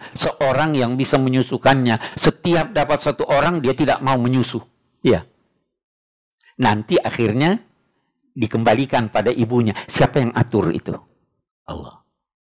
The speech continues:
Nabi Muhammad juga begitu. Diatur oleh Allah. Kenapa? Karena Nabi Muhammad ini dijadikan oleh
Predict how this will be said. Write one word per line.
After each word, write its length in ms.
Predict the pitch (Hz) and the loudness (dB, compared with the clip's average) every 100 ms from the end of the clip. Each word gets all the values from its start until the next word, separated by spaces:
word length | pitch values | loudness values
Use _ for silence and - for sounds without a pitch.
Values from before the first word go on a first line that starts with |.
| _ _ _ _ - - | _ _ _ _ -18 -6
Nabi 240 | 135 113 | 0 0
Muhammad 480 | 104 90 113 131 135 | 0 0 0 0 0
juga 240 | 110 107 - | 0 0 0
begitu. 560 | 110 127 127 135 107 95 - _ _ _ _ _ _ - | 0 0 2 2 2 -2 -10 _ _ _ _ _ _ -8
Diatur 960 | 104 107 - 113 - - 147 110 - - | -2 -2 2 0 0 0 0 0 -4 -2
oleh 160 | 87 - | 0 0
Allah. 320 | - 73 - _ _ _ _ - - - _ _ - | -2 -6 -10 _ _ _ _ -20 -20 -20 _ _ -6
Kenapa? 1040 | 170 196 214 190 _ - 165 151 165 _ _ _ _ _ - - - _ | -2 0 0 -2 _ -2 -2 -2 -10 _ _ _ _ _ -18 -18 -18 _
Karena 480 | - 156 185 143 143 | 0 0 0 -2 0
Nabi 400 | 131 127 120 120 | 2 0 0 -2
Muhammad 720 | 113 110 - 104 95 95 92 - _ - | 0 0 0 0 0 -4 -6 -10 _ -8
ini 800 | 80 73 71 71 71 73 92 170 - _ _ _ _ - - - | -6 -6 -6 -6 -8 -8 -10 -14 -16 _ _ _ _ -20 -18 -6
dijadikan 1040 | 170 139 151 123 143 135 156 220 226 233 202 | -2 0 0 0 0 0 -4 -2 0 0 0
oleh 240 | 143 147 | 0 2